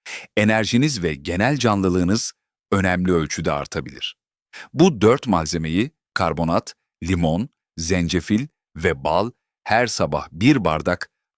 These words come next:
ılık suya karıştırarak vücudunuza iltihaplanmaya karşı günlük mücadelede bir başlangıç sağlarsınız. Oksidatif stres ve yaşlanmanın görme,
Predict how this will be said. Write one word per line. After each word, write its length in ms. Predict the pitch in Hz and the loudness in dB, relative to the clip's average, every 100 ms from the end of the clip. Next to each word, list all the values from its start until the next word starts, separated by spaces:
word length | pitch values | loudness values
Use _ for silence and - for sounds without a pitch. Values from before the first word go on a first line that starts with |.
| - | 2
ılık 240 | 123 165 | 4 4
suya 300 | - - 98 | 2 4 4
karıştırarak 760 | - 87 85 - 87 78 82 - _ _ _ _ _ _ _ _ _ _ _ _ 92 | 2 -2 -4 -2 -2 0 -2 -6 _ _ _ _ _ _ _ _ _ _ _ _ 0
vücudunuza 600 | 117 135 117 113 107 135 | 2 4 4 4 4 2
iltihaplanmaya 760 | 104 87 101 - 95 90 87 | 2 0 0 2 0 2 0
karşı 440 | - 80 - 113 127 _ _ - | 0 -2 0 0 0 _ _ -16
günlük 440 | 87 113 123 160 | 0 2 4 2
mücadelede 680 | 117 92 92 82 82 80 80 | 0 2 2 2 -2 -2 -2
bir 200 | 87 78 | -2 -2
başlangıç 540 | 78 - 92 92 107 | -4 -2 -2 0 -2
sağlarsınız. 800 | - 87 78 73 - 80 76 - - _ _ _ _ _ _ _ _ | -2 -4 -2 -4 -6 -4 -4 -6 -12 _ _ _ _ _ _ _ _
Oksidatif 640 | 107 - - 120 98 98 | 2 2 0 0 2 -2
stres 500 | - 98 - 92 - | -2 -6 -2 -2 0
ve 80 | 85 | -2
yaşlanmanın 760 | 80 90 - 127 127 131 139 | 0 0 0 0 2 2 2
görme, 460 | 82 80 78 82 113 | 2 0 0 0 -2